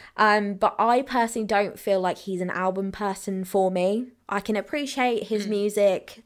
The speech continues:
Speaker 1: certain singles he's made, but I think that's the point that I wanna come back to, is I don't know, because it's been so long that maybe it just
Speaker 2: Mm.
Speaker 1: doesn't feel the same. Um, and I
Speaker 2: Maybe.
Speaker 1: just, again, wanted some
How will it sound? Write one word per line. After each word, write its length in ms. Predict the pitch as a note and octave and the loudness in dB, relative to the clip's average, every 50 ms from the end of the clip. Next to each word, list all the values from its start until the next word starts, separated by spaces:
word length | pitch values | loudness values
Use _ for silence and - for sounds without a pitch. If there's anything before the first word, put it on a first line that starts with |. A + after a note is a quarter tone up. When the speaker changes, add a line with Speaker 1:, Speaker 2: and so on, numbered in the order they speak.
| _ _ _ | _ _ _
Speaker 1:
certain 360 | - - - G#3+ F#3 B2+ D#3 F#3+ | -8 -2 2 2 2 2 0 -4
singles 500 | - - B3+ B3 A#3+ B3 B3 A#3+ A#3 A#3 | -6 -4 -4 -2 0 0 0 -2 -2 -6
he's 200 | - B3 A3+ A3+ | -6 -6 -4 -2
made, 460 | A3+ A3+ A3 A3 A3 A3 A3 G#3+ - - - | 0 0 0 0 0 -2 -2 -4 -6 -4 2
but 280 | G#3 G3+ F#3+ F3+ - - | 4 4 4 4 2 0
I 120 | - G#3 G3+ | -4 -4 -2
think 260 | A3+ G#3 G#3 - - | -2 -2 -2 0 0
that's 240 | G#3 F#3+ - - - | 0 0 0 -2 -6
the 140 | - G3+ | -10 -10
point 400 | F3+ - - A3 G3+ F#3 D3 G2 | -10 -8 -8 -6 -6 -6 -6 -4
that 120 | F3+ F3+ - | -4 -4 -2
I 220 | - F#3+ F3+ F3 F3 F3+ - - | -2 -2 -2 -4 -6 -10 -14 -12
wanna 220 | G3 F#3+ F#3 F3+ F3 | -10 -8 -8 -8 -8
come 240 | - - F#3+ F3+ E3+ | -10 -10 -10 -10 -6
back 260 | F3+ F#3 F#3+ - - - | -4 -4 -4 -4 -6 -8
to, 100 | - F#3 | -6 -4
is 260 | F3 F3 F3+ F3+ F#3 | -2 -2 -2 -2 -2
I 120 | F3+ F#3 | -2 -2
don't 240 | G3+ A3 G#3 G#3+ F#3 | 0 0 -2 -2 -2
know, 140 | F#3+ G#3 G#3 | -4 -6 -6
because 380 | G3+ G#3 G3+ G3+ A3 G#3 G3 F#3 | -4 -6 -6 -4 -4 -4 -4 -4
it's 260 | C#3 - - - - | -6 -8 -10 -10 -4
been 240 | - A3 G#3 G#3 G3 | -2 -2 -2 -2 -2
so 260 | - - G#3+ G#3 G3+ | -4 -2 -2 0 0
long 680 | F#3 F#3 G3 G#3 G#3+ G3+ G3 G#3 B3+ D#4 F#4 G4 F#4+ - - _ _ _ _ _ _ _ - | 0 0 0 2 4 4 4 4 2 0 -4 -10 -12 -16 -18 _ _ _ _ _ _ _ 4
that 220 | G#3 G3 E3+ - | 4 4 4 4
maybe 440 | G#3 A3 A3+ A3+ A3+ G#3+ A3 G#3 G#3 | 0 -2 0 0 0 2 2 2 2
it 120 | E3+ - | 2 0
just 200 | G3+ G#3+ G#3 - | -2 -6 -8 -4
Speaker 2:
Mm. 20 | - | 0
Speaker 1:
doesn't 640 | G3+ F#3+ G3 F#3 G3+ F#3+ F#3 F#3+ F#3+ F#3 - - G#3 - - _ _ _ | 0 0 2 2 2 0 0 -2 -6 -8 -12 -14 -18 -20 -20 _ _ _
feel 380 | _ - - - F3+ F3 F3+ F3+ | _ -8 0 2 4 4 4 4
the 100 | F3 F3+ | 2 -2
same. 720 | - - - F#3 F3 F3+ F#3 G#3 B3 D4 E4+ F4+ F#4 F#4 - - - - - - - - - - - - _ - - | -4 -2 0 2 2 4 4 4 2 2 0 -2 -6 -8 -10 -16 -20 -20 -20 -20 -20 -20 -20 -20 -20 -20 _ -4 0
Um, 360 | F#3 F#3 F#3 F#3 F#3 F#3+ F#3+ | 2 2 4 4 2 2 0
and 200 | - - G3 G#3 | -2 -2 -2 0
I 120 | G3+ G3 G3+ | 0 2 0
Speaker 2:
Maybe. 120 | F#3+ G3 | 0 0
Speaker 1:
just, 320 | G3+ G3 F#3+ - - - _ _ - | -4 -6 -6 -8 -12 -14 _ _ -6
again, 340 | - A3 G#3 A#3 A#3+ A#3+ A3 | -4 -2 0 2 2 2 2
wanted 240 | A3+ A3+ A3 G3 F#3+ | 0 0 0 -2 -2
some 220 | - - G3+ F#3+ | -2 -4 -4 -4